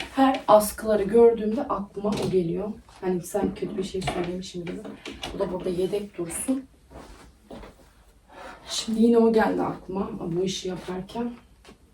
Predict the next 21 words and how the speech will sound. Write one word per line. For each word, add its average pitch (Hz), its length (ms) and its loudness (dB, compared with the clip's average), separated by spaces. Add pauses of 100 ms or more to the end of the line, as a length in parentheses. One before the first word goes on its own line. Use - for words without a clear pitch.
(600)
Şurada 170 260 -12
şalım 165 420 -6
şurada. - 300 -14 (240)
Dengeyi 151 360 -2
o 151 160 -6
bozmuş 143 420 -12
galiba. 85 520 -10 (600)
Şöyle 180 240 -8
yine 175 380 -6
yalandan 156 640 -4
bir 156 80 -10
düzelteyim 156 600 -8 (140)
buraları. 156 380 -8 (1900)
Kazaklar 208 640 0
oldu 208 300 0
mu 233 160 4
gerçekten 208 560 -2
çok 208 300 -6
yer 190 200 -8
kaplıyorlar. 165 760 -6 (1200)
Hı. 240 80 -12